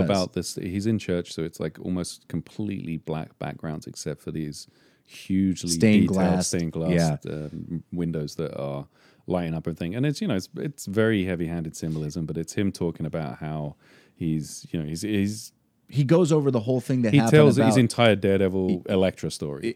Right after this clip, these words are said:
Speaker 1: exactly, and it does it over, like, four pages.
Speaker 2: Yeah.
Speaker 1: And the, and the priest wants more specifics.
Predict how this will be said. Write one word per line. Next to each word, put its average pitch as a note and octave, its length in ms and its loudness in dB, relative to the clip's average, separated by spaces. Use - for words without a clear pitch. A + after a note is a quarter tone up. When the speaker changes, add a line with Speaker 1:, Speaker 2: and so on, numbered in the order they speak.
Speaker 1:
exactly, A2 560 4
and A2+ 100 4
it G#2+ 60 4
does C3 200 4
it A#2+ 60 2
over, A2 200 4
like, E2+ 120 -2
four A#2+ 380 2
pages. F#2 580 4
Speaker 2:
Yeah. F2 240 -2
Speaker 1:
And A2+ 200 6
the, G#2+ 120 2
and G#2 160 2
the F#2 60 2
priest B2+ 540 0
wants G#2 400 0
more G2+ 160 2
specifics. - 840 -2